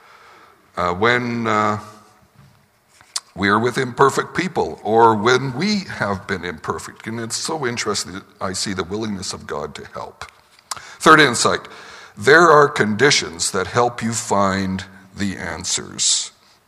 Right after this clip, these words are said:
Now look at verse fifteen. "But now bring me a harpist."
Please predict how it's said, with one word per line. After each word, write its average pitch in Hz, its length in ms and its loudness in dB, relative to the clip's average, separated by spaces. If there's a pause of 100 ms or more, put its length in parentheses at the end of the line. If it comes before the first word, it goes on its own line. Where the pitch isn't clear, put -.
Now 104 160 -8 (140)
look 113 160 -6
at 101 80 -6
verse - 260 -6
fifteen. 80 540 -12 (2750)
"But 110 220 0
now 156 640 2 (460)
bring 123 280 0
me 127 160 -4
a 120 120 -2
harpist." - 880 -4